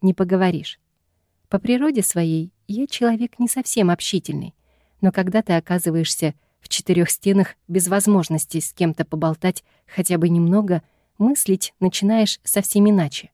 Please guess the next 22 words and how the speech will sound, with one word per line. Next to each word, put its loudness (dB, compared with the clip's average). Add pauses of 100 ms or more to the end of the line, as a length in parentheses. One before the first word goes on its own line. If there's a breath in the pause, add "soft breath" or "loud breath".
(140)
Мы 2
посидели 2
в 0
уютном 2
Старбаксе, 0 (260)
попивая 0
латте — -2 (200)
и 0
заедая 0
его 0
аппетитными -2
сэндвичами. -4 (360)
Причём 2
Гай -2 (240)
почти -4
к -6
ним 2
не 2
притронулся, -2 (380)
ограничившись -2
одним 0
кофе. -6